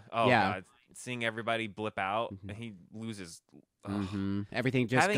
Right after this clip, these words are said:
Speaker 2: goes
Speaker 1: him be
Speaker 2: quiet.
Speaker 1: one of the only heroes left, trying to, like, defend the street while, you know, so many superheroes were blipped out and
Speaker 2: Well, the
Speaker 1: are, are
Speaker 2: Echo
Speaker 1: depressed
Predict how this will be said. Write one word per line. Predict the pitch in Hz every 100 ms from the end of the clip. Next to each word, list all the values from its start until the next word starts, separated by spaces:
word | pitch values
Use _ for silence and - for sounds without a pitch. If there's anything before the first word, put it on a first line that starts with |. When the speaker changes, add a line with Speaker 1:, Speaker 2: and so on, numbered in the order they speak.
| 120
Speaker 2:
goes | 98
Speaker 1:
him |
be | 101
Speaker 2:
quiet. | 98
Speaker 1:
one | 110
of | 113
the | 127
only | 165 156
heroes | 147 147 156 175
left, | 170 165 175 175 - -
trying | - 135 139 143
to, | 147
like, | 123 113
defend | 117 - 123 123
the |
street | - - 113 123 -
while, | 110 104 101 95 _
you | 98 117
know, | 98 98 107 104
so | -
many | 107 104
superheroes | - 107 104 101 104 98
were | 92
blipped | 87 101 -
out | 95 92 95
and | 90 85 90
Speaker 2:
Well, | 170
the | 175
Speaker 1:
are, | 170
are |
Speaker 2:
Echo | 190 247
Speaker 1:
depressed | 202